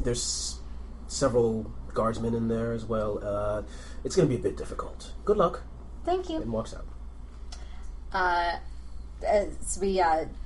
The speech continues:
Speaker 2: I-, I'm hoping that there's, like, a, at least a small, like, room that we can essentially use as a staging area
Speaker 1: Yes.
Speaker 2: before we run into
Speaker 1: It goes
Speaker 2: more
Speaker 1: to the main
Speaker 2: guards.
Speaker 1: antechamber and then, like, the main, the rest of the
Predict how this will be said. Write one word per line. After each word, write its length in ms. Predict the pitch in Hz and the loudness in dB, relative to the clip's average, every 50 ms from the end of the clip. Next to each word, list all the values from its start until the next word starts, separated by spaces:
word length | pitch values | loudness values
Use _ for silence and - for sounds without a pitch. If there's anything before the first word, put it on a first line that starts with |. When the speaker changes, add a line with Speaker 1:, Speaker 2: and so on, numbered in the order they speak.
| - - - - - - - | -6 -6 -6 -6 -6 -6 -4
Speaker 2:
I-, 300 | 196 - - 214 - 277 | -4 -2 0 2 4 6
I'm 100 | 294 302 | 6 8
hoping 200 | 311 370 370 311 | 8 8 8 8
that 100 | 254 202 | 6 6
there's, 160 | 220 226 226 | 8 8 8
like, 140 | 220 214 190 | 8 8 8
a, 260 | 180 190 185 185 175 - | 6 6 4 4 4 2
at 140 | 208 202 220 | 0 0 0
least 240 | 226 220 214 - 233 | 0 -2 0 2 2
a 120 | 202 185 | 4 4
small, 580 | 185 - - - 214 208 202 196 196 190 190 185 | 2 2 0 0 2 6 6 8 8 8 6 4
like, 180 | 180 175 165 156 - - - - - | 2 0 -2 -2 -4 -6 -6 -6 -2
room 200 | - 208 202 196 | 0 2 2 4
that 100 | 190 185 | 4 4
we 100 | 185 185 | 2 2
can 100 | 196 202 | 0 0
essentially 440 | 190 180 - 190 185 185 - 202 185 185 | 0 0 0 0 0 0 0 0 2 0
use 100 | 185 - | 0 0
as 120 | 196 170 | -2 -4
a 20 | - | -4
staging 640 | - - - - - 185 180 185 185 208 214 214 | -4 -4 -4 -2 0 0 2 2 2 0 0 0
area 240 | 214 220 226 226 226 | 0 2 4 4 6
Speaker 1:
Yes. 140 | 233 226 - | 6 4 4
Speaker 2:
before 260 | - - - 202 190 | 2 0 2 4 4
we 60 | 185 185 | 6 6
run 140 | 180 180 180 | 4 2 2
into 120 | - 135 | 2 4
Speaker 1:
It 40 | 123 | 8
goes 200 | 147 143 135 - | 8 8 8 10
Speaker 2:
more 80 | 143 - | 10 10
Speaker 1:
to 60 | 147 | 12
the 40 | 147 | 12
main 60 | 143 139 | 12 10
Speaker 2:
guards. 140 | 139 131 | 8 6
Speaker 1:
antechamber 400 | 131 120 - 127 120 113 107 104 | 4 2 4 4 4 4 4 2
and 100 | 101 101 | 2 0
then, 200 | 101 98 95 92 | 0 0 -2 -2
like, 220 | 92 92 87 - - | -2 -4 -4 -6 -6
the 60 | 92 | -6
main, 340 | 90 92 92 92 90 87 82 - | -6 -4 -4 -4 -4 -6 -6 -6
the 80 | 92 87 | -4 -2
rest 220 | 98 92 - - | -2 -2 -2 -2
of 60 | - | -4
the 220 | - 82 78 73 | -2 -2 -2 -2